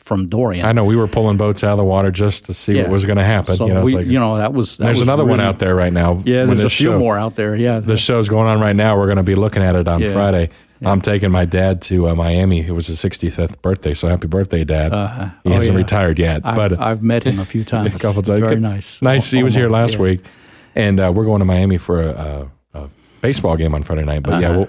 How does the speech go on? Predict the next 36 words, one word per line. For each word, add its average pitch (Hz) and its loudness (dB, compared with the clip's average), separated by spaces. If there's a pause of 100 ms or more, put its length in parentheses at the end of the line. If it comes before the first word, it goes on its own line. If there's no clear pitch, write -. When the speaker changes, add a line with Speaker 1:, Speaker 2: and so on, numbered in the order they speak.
Speaker 2:
we're, 98 0
we're 92 2
watching 92 0
Speaker 1:
Uh-huh. 85 0
Speaker 2:
that 82 -4
storm 87 0
as 82 0
Speaker 1:
Yeah, 90 0
Speaker 2:
it 82 -2
is. 78 -2
So 107 -2
Speaker 1:
yeah, 120 2
Speaker 2:
I 139 0
Speaker 1:
there's 196 -2
a - 0
Speaker 2:
think 151 2
Speaker 1:
bunch. 123 -4 (320)
Speaker 2:
we'll 143 2
Speaker 1:
So 151 2
we 156 2
Speaker 2:
find 139 2
Speaker 1:
were 139 2
Speaker 2:
out 143 2
what 156 0
Speaker 1:
lucky 185 0
with 151 2
Speaker 2:
happens. 113 0 (100)
Speaker 1:
Dorian, 107 -2
but 120 -2
Speaker 2:
Yeah. 135 -2
Speaker 1:
we 139 2
were 170 2
also 180 0
lucky 131 0
in 98 0
rainfall. 117 -2